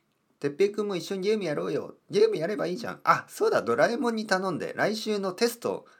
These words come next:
なくしてもらおう。」ね。なんかそういうアイデアなんですよ。来週のテクス-、その現実を受け入れない。現実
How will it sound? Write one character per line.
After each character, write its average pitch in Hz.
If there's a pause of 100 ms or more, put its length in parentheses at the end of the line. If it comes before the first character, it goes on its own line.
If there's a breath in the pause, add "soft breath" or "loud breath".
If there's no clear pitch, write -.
(100 soft breath)
な 113
く 214
し 214
て 226
も 208
ら 202
お - (460 soft breath)
う。」 -
ね。 143 (720 soft breath)
な -
ん -
か -
そ 175
う 180
い 180
う 170
ア 139
イ 131
デ 127
ア -
な 87
ん -
で -
す -
よ。 -
来 143
週 147
の 135
テ 156
ク -
ス-、 - (180)
そ 123
の 98
現 220
実 220
を 180
受 123
け 170
入 165
れ 147
な -
い。 - (680 loud breath)
現 170
実 151